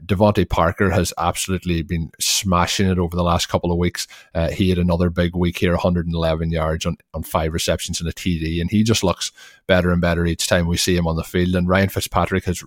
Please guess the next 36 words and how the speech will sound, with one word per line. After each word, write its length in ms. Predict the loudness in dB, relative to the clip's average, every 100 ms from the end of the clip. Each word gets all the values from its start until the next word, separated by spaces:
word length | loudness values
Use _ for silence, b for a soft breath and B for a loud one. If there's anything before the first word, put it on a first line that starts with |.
| -6
has 180 | -6 -4
re-, 140 | -6
really 380 | -2 0 2 2
had 120 | 2
a 40 | 0
chemistry 520 | -2 -2 -2 -2 0
with 140 | 0
him 140 | 0 -4 B B B 0
all 160 | 0
season 360 | 2 0 0 0
long. 360 | 2 2 0 -4 B B
Um, 240 | -2 -2 0
we've 180 | -2 0
seen 160 | -2
a 60 | 2
big 200 | 0 2
day 180 | 0 2
again 200 | 0 -2
for 140 | -4
Tyler 380 | -4 -2 0 0
Boyd, 320 | 2 2 0
which 400 | -2 -4 -6 -6 -2
obviously 340 | -2 -2 -4
we 160 | -2 0
love 240 | 0 -2
to 100 | -4
see, 160 | -4 -2
nine 220 | 0 -2
receptions, 480 | -2 0 0 -2 -6
a 60 |
hundred 260 | -2 -2 -4
and 80 | -6
twenty-eight 380 | -6 -4 -6 _
yards 260 | -4 -4
for 120 | -6 -4
him, 220 | -2